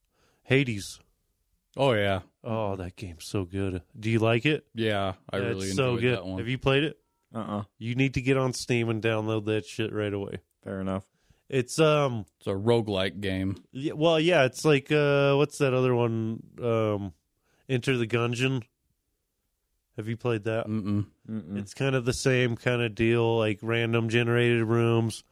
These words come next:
Speaker 1: and, like, you take out the enemies in this one and then, like, gather weapons. Like, Hades is like that. You're stacking abilities.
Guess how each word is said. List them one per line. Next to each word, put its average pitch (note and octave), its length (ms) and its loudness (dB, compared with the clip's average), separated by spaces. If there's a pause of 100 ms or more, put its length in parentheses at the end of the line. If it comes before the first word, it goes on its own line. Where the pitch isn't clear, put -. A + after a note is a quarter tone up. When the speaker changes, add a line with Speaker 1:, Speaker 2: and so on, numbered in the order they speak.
(500)
Speaker 1:
and, A2+ 180 -8
like, A2 280 -6
you A2+ 80 -6
take A#2 260 -2
out A2+ 180 -2
the A2+ 160 -2
enemies A2 380 0
in A2+ 120 -2
this A2+ 260 -2
one A2+ 220 -2
and A2 120 -2
then, A2 300 -4
like, A2 200 -4
gather G#2+ 400 0
weapons. G#2+ 600 -4 (440)
Like, C#3 160 -2
Hades C#3 440 0
is G#2+ 180 -6
like A2 240 0
that. A2+ 260 -2
You're A2 120 2
stacking A2+ 580 0
abilities. A2 760 -2